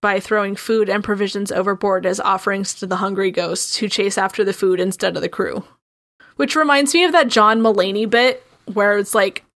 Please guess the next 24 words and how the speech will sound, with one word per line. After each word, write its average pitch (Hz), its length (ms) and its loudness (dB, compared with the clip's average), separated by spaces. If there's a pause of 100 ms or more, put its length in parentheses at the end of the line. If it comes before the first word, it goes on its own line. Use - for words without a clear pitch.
(260)
take 359 340 0
a 311 80 4
money 262 360 2
clip. - 420 -2
<laughs> - 1900 -10
Put 349 300 -2
a 214 120 0
hundred 285 340 -2
dollars 226 460 4
in 185 100 4
it. 175 200 0 (360)
And 254 100 2
if 254 120 4
someone 359 280 4
tries 277 380 2
to 277 100 2
mug 226 320 2
you, 196 240 -2 (280)
you 247 120 0
throw 220 460 2
it 202 180 0 (240)
and 196 240 0
run 226 180 6
away. 240 200 2